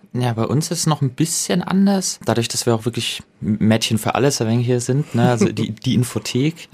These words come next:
Speaker 1: Von daher die meisten Leute, die reinkommen zum Karten kaufen, sehen halt das Kartenverkaufen, ne? Andere zum Beispiel kennen es dann von der Kneipenquiz-Anmeldung. Allgemein beantworten wir alle Mails, die kommen erstmal zu uns, wie auch diese ominösen Hassmails, äh, über die zuletzt gesprochen wurde,
Speaker 2: Ah,
Speaker 1: die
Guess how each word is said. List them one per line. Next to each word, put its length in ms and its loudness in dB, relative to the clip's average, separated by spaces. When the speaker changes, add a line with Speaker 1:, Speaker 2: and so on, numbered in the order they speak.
Speaker 1:
Von 160 -2
daher 120 4
die 80 0
meisten 380 2
Leute, 220 2
die 80 -2
reinkommen 480 0
zum 160 -2
Karten 280 -2
kaufen, 460 0
sehen 180 -2
halt 140 -2
das 160 -8
Kartenverkaufen, 960 -2
ne? 140 -6
Andere 300 2
zum 100 0
Beispiel 200 -2
kennen 220 -2
es 100 -4
dann 140 -4
von 160 -4
der 80 -4
Kneipenquiz-Anmeldung. 1500 0
Allgemein 460 2
beantworten 520 0
wir 160 0
alle 180 -2
Mails, 640 2
die 100 -6
kommen 240 -2
erstmal 340 -4
zu 200 -6
uns, 640 2
wie 120 -4
auch 140 -6
diese 400 -4
ominösen 520 0
Hassmails, 720 -2
äh, 220 0
über 120 -2
die 120 -4
zuletzt 400 -6
gesprochen 440 -4
wurde, 200 0
Speaker 2:
Ah, 20 2
Speaker 1:
die 60 2